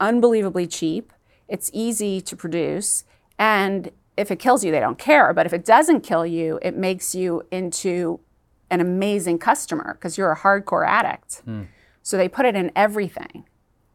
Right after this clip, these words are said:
Speaker 1: everything that you can think of that you can get from a dealer, including cannabis, they put fentanyl in. Um,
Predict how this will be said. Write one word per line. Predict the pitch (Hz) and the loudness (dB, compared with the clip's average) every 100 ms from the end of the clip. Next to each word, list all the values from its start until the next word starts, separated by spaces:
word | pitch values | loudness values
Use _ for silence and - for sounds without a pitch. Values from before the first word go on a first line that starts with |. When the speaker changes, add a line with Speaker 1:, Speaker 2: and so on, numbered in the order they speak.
| _ - | _ 4
Speaker 1:
everything | 214 190 180 170 175 - - - _ _ - | 6 6 -2 -4 -8 -10 -14 -18 _ _ -10
that | 180 170 | -6 -4
you | 190 | -2
can | 180 | -2
think | 170 208 196 | -2 -2 0
of | 160 | -2
that | 165 | -2
you | - | -6
can | 185 190 | -8 0
get | 196 - | 0 0
from | 175 | -4
a | 175 | -4
dealer, | 175 180 160 - 185 _ _ _ _ - | -2 0 0 -2 -6 _ _ _ _ -8
including | 180 277 311 226 | -2 4 4 4
cannabis, | 254 240 165 - - - _ | 2 2 2 -2 -6 -16 _
they | - | -4
put | 180 220 - | 0 0 4
fentanyl | 226 226 226 180 - | 4 4 0 -4 -4
in. | - - - 170 _ _ _ _ | -6 -10 -14 -18 _ _ _ _
Um, | 202 185 175 180 175 175 | 2 4 4 2 0 -4